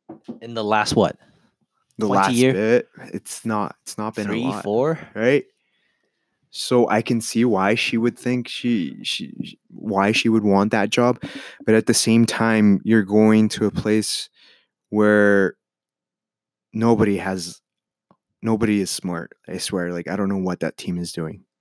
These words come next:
Speaker 1: <laughs> It's
Speaker 2: Okay.
Speaker 1: not nobody is smart. It's nobody's equipped to deal with basketball decisions.
Speaker 2: Okay. And
Speaker 1: That's like if you ask a
Speaker 2: the
Speaker 1: nurse to do a doctor's job in that freaking place. It's not gonna work,
Speaker 2: <laughs>
Speaker 1: okay?
Speaker 2: The only thing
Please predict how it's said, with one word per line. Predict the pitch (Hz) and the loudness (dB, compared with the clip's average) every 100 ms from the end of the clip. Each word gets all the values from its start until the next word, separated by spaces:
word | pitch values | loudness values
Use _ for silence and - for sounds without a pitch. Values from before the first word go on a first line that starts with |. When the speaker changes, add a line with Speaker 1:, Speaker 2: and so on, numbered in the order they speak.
| - | -10
Speaker 1:
<laughs> | |
It's | - 110 - 98 98 | -4 -2 -2 -4 0
Speaker 2:
Okay. | |
Speaker 1:
not | 175 135 | 2 4
nobody | 131 135 131 | 2 4 2
is | 113 | 2
smart. | - - 107 95 156 | 2 0 2 2 0
It's | - - | -2 0
nobody's | 123 117 143 120 | 0 2 0 0
equipped | 90 - - 123 - - | -4 -4 2 2 2 -4
to | 98 | -6
deal | 98 98 | -2 -2
with | 95 - | -2 -2
basketball | 95 - - 98 90 | 0 0 0 0 -2
decisions. | 87 - 101 - 87 - - 98 | -2 -2 0 0 -2 -6 -10 -8
Speaker 2:
Okay. | 95 95 98 107 - _ - | -2 0 -2 -4 -20 _ -8
And | 98 101 95 185 175 - - - - | -2 0 2 0 -2 -8 -18 -20 -4
Speaker 1:
That's | - 127 | -2 2
like | 160 151 | 2 4
if | |
you | 123 | 2
ask | 107 135 - | 2 2 4
a | |
Speaker 2:
the | 107 | 4
Speaker 1:
nurse | 107 113 - | 6 4 2
to | 104 | 2
do | 104 | 4
a | 98 | 4
doctor's | 104 95 - 87 | 4 0 2 0
job | 80 87 85 | 4 2 4
in | 85 | 2
that | 85 - | 0 -2
freaking | - 87 87 | -6 -4 -4
place. | 90 82 - | -2 0 0
It's | 95 | 0
not | 131 - | -2 0
gonna | 135 | -2
work, | 104 101 85 - - | 0 0 0 0 0
Speaker 2:
<laughs> | |
Speaker 1:
okay? | - 101 104 117 _ _ _ _ _ _ _ 98 | 0 2 2 0 _ _ _ _ _ _ _ -2
Speaker 2:
The | 113 - | 0 2
only | 110 123 123 117 | 0 2 2 2
thing | - 110 120 143 143 139 | 2 2 2 2 -2 -4